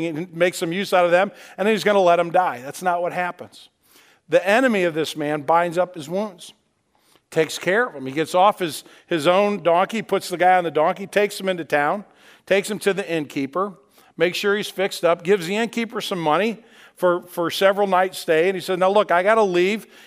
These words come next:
Here's some money. Take care of this guy. When I come back, if you've had to spend anything beyond what I've given you, don't worry, I'll pay you for it." And off he goes,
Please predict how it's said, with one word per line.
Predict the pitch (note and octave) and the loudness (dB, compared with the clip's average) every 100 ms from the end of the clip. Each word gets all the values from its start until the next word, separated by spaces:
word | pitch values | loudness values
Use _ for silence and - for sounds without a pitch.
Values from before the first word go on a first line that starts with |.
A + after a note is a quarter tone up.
| - | -4
Here's | F#3 G#3+ | -2 0
some | - G#3+ | 0 2
money. | F#3+ G3+ | 2 0
Take | - G3 | -2 -2
care | - B3 | 0 0
of | A#3+ | 0
this | F3+ | -2
guy. | F3 F3 | 0 0
When | F3 | 0
I | E3+ | -2
come | - G3+ | 0 0
back, | G3 B3+ B3 A#3 - - - | 4 4 4 0 -8 -12 -6
if | F#3 | -4
you've | G3 E3+ | -2 2
had | G#3+ | 2
to | G#3 | 2
spend | - - G3+ | -2 2 2
anything | G#3+ G#3 G#3+ G3 | 0 0 0 2
beyond | G3+ G#3 | 2 4
what | |
I've | G3+ F3 | 2 2
given | F#3+ G#3 | -2 -2
you, | G#3 | 0
don't | G3 G3+ | 0 2
worry, | E3 D#3 | 2 4
I'll | F3+ | 2
pay | - A3+ | 2 0
you | F#3 | 0
for | - A2+ A#2 | -4 -10 -12
it." | - _ _ _ _ | -16 _ _ _ _
And | D#3 D#3+ D#3+ | -2 0 2
off | D#3 D#3 | 2 2
he | E3 | -2
goes, | D#3 D3 C3+ - | -2 -4 -6 -20